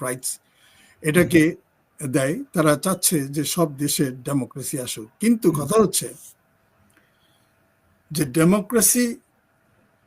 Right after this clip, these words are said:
this way or that way সব দেশেই আছে, প্রশ্ন সেখানে নয়। প্রশ্ন হচ্ছে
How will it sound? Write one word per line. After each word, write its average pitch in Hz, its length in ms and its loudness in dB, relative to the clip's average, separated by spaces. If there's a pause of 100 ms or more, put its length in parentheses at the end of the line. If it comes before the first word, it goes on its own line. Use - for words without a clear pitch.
(160)
this 202 280 6
way 226 180 8
or 165 100 0
that 175 300 4
way 208 140 0
সব 170 320 -2
দেশেই 175 360 4
আছে, 135 340 -6 (1000)
প্রশ্ন 185 360 0
সেখানে 170 440 0
নয়। 127 200 -8 (720)
প্রশ্ন 214 360 2
হচ্ছে 185 440 0